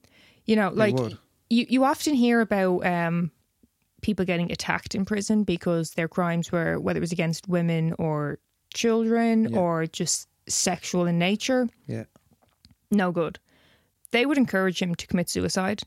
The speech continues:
Speaker 1: which
Speaker 2: Yeah.
Speaker 1: again goes to show how much it was literally just, "Get him the fuck out of here. We don't have him near us." They didn't take him to their own hands. They were literally just,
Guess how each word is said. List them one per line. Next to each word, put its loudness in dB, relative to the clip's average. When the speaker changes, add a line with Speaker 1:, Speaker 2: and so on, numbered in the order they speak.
Speaker 1:
which 2
Speaker 2:
Yeah. 6
Speaker 1:
again 2
goes 0
to 0
show 2
how 2
much 0
it -2
was 0
literally 2
just, -6
"Get 0
him 2
the 2
fuck -2
out 2
of 0
here. 2
We 0
don't 2
have 4
him 4
near 2
us." -2
They 2
didn't 2
take 2
him 4
to -4
their -2
own 0
hands. 0
They 2
were 2
literally 0
just, -4